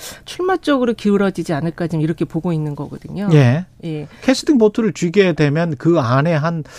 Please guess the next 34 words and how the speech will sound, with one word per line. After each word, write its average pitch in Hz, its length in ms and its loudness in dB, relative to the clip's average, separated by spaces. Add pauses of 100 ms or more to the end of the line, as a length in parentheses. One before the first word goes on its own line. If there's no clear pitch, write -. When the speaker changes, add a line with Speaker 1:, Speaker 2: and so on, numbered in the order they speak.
(400)
Speaker 2:
이 156 140 0
개월 165 340 4
안에 131 280 2
어떤 127 560 -2 (260)
지렛대를 226 440 2
가지고 151 260 0
있으니까. 139 580 -6
Speaker 1:
그렇죠. 165 480 -4 (400)
그 233 180 2
안에서 208 320 2
충분히 339 480 -4
자기의 190 480 -2
Speaker 2:
뭔가 175 260 4
Speaker 1:
목소리를 165 100 4
Speaker 2:
협상을 226 300 4
할 185 80 4
수도 208 180 0
있고. 139 240 0
Speaker 1:
당연하죠. 208 680 0
그 262 240 -2
굉장히 285 420 2
큰 339 220 -8
카드가 285 420 -2
될 180 140 -4
수 - 140 -12
있고요. 208 240 -4
지금 269 360 0
아무도 220 640 2
일 202 160 -2
위를 294 180 2
점하지 196 460 -4
못하고 156 460 -10
있어요. 196 460 -8
Speaker 2:
네. 123 380 4